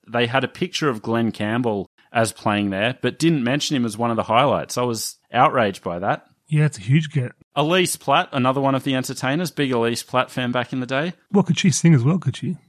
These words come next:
Speaker 1: Apparently so. I wonder if her and Tony ever did duets. He was
Speaker 2: Well,
Speaker 1: a,
Speaker 2: yeah.
Speaker 1: Tony Barber, a famed, uh, singer as well.
Speaker 2: Yeah.
Speaker 1: But so they were a big club. They took over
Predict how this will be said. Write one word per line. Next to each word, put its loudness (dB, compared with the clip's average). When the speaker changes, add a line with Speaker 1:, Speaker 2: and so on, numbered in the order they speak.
Speaker 1:
Apparently 0
so. 2
I 4
wonder 4
if -2
her 4
and 2
Tony 0
ever 0
did -2
duets. 0
He -4
was 4
Speaker 2:
Well, 2
Speaker 1:
a, 2
Speaker 2:
yeah. -2
Speaker 1:
Tony 0
Barber, 0
a -14
famed, 2
uh, 4
singer 0
as -2
well. -2
Speaker 2:
Yeah. -2
Speaker 1:
But 0
so 0
they 4
were 4
a 2
big 0
club. 0
They 2
took -4
over 0